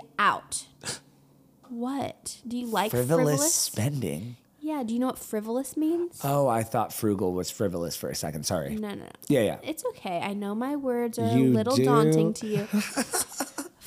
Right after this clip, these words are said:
Speaker 1: Frivolous spending is out.
Speaker 2: Okay.
Speaker 1: Thoughtful, mindful budgeting and spending is in.
Speaker 2: Fabulous.
Speaker 1: And this brings me to my next point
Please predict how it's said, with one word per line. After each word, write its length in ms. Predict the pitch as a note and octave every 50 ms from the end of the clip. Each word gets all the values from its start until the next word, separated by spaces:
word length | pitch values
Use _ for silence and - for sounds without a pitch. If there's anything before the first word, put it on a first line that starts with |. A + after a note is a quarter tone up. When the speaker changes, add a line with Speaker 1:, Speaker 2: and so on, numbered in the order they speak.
| - -
Speaker 1:
Frivolous 460 | - C#4 C#4 C#4 D#4 E4+ E4+ F#4 F#4
spending 500 | - - - D#4 D4 C#4+ C#4+ D4+ D4+ D4+
is 140 | D#4 D#4+ -
out. 440 | - A3+ A#3 A3+ A3 A3+ A3+ - -
Speaker 2:
Okay. 340 | B2+ A#2+ - A#2+ A2+ A2+ A#2+
Speaker 1:
Thoughtful, 640 | B2 - - - A#3+ A#3+ A#3 - - - C#4 C#4 C4
mindful 600 | C4 A#3+ A#3 A3+ A3 A3 A#3 A3+ - B3 A3+ G#3+
budgeting 720 | G3+ G3 G#3+ G#3 G#3+ G#3+ A#3 A3+ B3 B3 B3 B3 B3 -
and 180 | - G#3+ A3 G#3+
spending 440 | - - - F#3+ F#3+ F#3 F#3+ G3 -
is 180 | - G3 -
in. 140 | - - - - - - - _ _ _ _ _ _ _ _ _ _ _ - - - - - - - - - - - - - - - - -
Speaker 2:
Fabulous. 1160 | - - B2+ B2+ B2+ B2+ A#2+ A2+ G#2+ G#2+ G#2+ G2+ G2 F#2 F#2 - - - - - - - - _ _
Speaker 1:
And 240 | D4 D4 C#4+ D4 D4+
this 320 | F4 F#4+ A4 - - - F4+
brings 400 | C#4 - D#4+ D#4+ D4+ D4+ C#4+ C#4+
me 120 | D4 C#4+
to 100 | C#4 D4+
my 160 | C#4+ C4+ B3+ B3
next 420 | A#3+ - - - - - - -
point 480 | - G3 F#3 F#3 F#3 F#3 E3+ - -